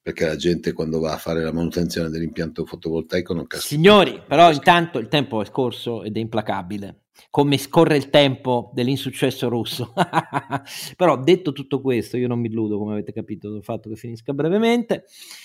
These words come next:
Speaker 2: e spero che la Russia non prema un bottone sbagliato, mm, nei confronti dei paesi nato. Però detto tutto questo, signori, dobbiamo augurare un buon primo maggio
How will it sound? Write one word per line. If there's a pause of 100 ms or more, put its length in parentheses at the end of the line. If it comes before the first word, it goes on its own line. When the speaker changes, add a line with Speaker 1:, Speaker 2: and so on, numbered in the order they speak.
(260)
Speaker 2:
e
spero
che
la
Russia
non
prema
un
bottone
sbagliato, (320)
mm, (400)
nei
confronti
dei
paesi
nato. (1040)
Però
detto
tutto
questo,
signori,
dobbiamo
augurare
un
buon
primo
maggio